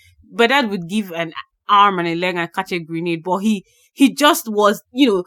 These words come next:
that's why there always is a balance in homes. There's usually a balance. There is the soft one, then there's the hard one, and there's supposed to be, you know, both daddy and mommy supposed to create a balance. So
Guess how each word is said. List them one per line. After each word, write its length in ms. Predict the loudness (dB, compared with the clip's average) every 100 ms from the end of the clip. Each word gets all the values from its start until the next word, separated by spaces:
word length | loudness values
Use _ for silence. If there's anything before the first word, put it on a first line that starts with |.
| -4
that's 160 | -2 0
why 100 | 4
there 100 | 6
always 240 | 8 6
is 100 | 2
a 80 | -2
balance 380 | 2 0 0 -2
in 100 | 0
homes. 320 | 6 6 4
There's 180 | -2 0
usually 200 | 2 2
a 20 |
balance. 480 | 2 2 2 -2 -4
There 160 | -4
is 240 | -2 -4 -6 _ _
the 200 | -10 -6
soft 440 | -4 2 2 2 -2
one, 260 | 0 2
then 100 | 2
there's 160 | 0 -2
the 100 | -2
hard 240 | 0 0
one, 140 | 0 -4
and 120 | -4
there's 120 | -6
supposed 280 | -6 -6 -6
to 60 | -6
be, 280 | -4 -6 -6
you 160 | -6
know, 100 | -6
both 300 | -2 0 0 -2 _ _ -4
daddy 240 | -2 0
and 140 | 0
mommy 160 | 0 -2
supposed 300 | -4 -8 -8
to 80 | -8
create 260 | -8 -8
a 40 | -8
balance. 420 | -4 -4 -4 -6
So 180 | -4